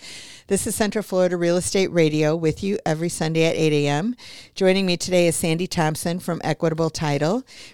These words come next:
Remember, if you want to reach any of us, you can call or text four zero seven, five six six, two five five five.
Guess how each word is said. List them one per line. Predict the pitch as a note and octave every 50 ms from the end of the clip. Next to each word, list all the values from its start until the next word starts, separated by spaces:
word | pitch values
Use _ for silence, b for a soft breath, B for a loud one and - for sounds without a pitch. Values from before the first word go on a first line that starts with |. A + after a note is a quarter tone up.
| B B
Remember, | F3+ E3+ F3 E3+ E3 E3 F3+
if | E3 - -
you | F#3 F3
want | F3 E3 E3
to | E3 D#3
reach | D3+ E3 F3+ F3+ - - F3+
any | E3 D#3+ D#3 D3+
of | D3+ C#3+ D#3+
us, | E3 F#3+ F#3+ - -
you | F3+
can | - - E3 D3+
call | - E3 D#3 D3+
or | D3+
text | D3+ - F3+ D#3+ D3 - - -
four | - - E3+ D#3+ D#3+
zero | D#3 E3 E3 D#3 D#3
seven, | D3 - - D#3 D3 D#3 D#3 E3+ E3+
five | - - D#3 D3 C#3
six | - - E3+ D#3 - -
six, | - G3 G#3+ - - -
two | - - G3 E3+
five | D#3 - E3+ D#3 D3+ -
five | - D#3 D3 C#3+
five. | - E3+ E3 E3 F#3 A3+ A#3+